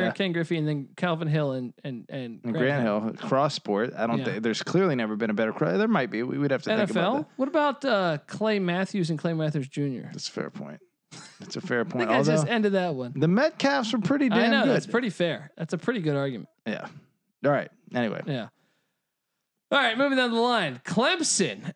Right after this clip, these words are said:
Speaker 2: at Wake Forest, and I can't believe, look, I love Dave Clawson.
Speaker 1: <laughs>
Speaker 2: But I remember last year, by the way, Las Vegas setting this line at Clemson minus thirty-two. Last year, I was bold enough to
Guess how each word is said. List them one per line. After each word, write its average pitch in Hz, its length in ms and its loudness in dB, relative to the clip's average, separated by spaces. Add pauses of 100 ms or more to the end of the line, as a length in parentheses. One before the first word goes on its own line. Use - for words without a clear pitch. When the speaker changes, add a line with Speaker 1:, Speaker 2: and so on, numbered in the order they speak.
Speaker 2:
at 330 380 0
Wake 202 300 0
Forest, 247 720 2
and 185 160 4
I 180 120 2
can't 240 360 0
believe, 180 480 0
look, 151 340 -2 (480)
I 156 180 2
love 160 260 2
Dave 143 240 0
Clawson. 139 460 -2 (360)
Speaker 1:
<laughs> - 460 -14 (680)
Speaker 2:
But 147 140 0
I 214 340 0
remember 170 440 0
last 151 380 -2
year, 120 160 -6
by 151 180 -4
the 139 80 -2
way, 123 100 -4
Las 143 240 -2
Vegas 131 280 -6
setting 160 260 -4
this 135 120 -8
line 131 160 -6
at - 100 -14
Clemson 151 420 -6
minus 127 400 -6
thirty-two. 143 880 -4 (1300)
Last 214 340 0
year, 147 140 0
I 147 240 0
was 135 220 -4
bold 151 320 0
enough 135 380 -6
to 143 120 -10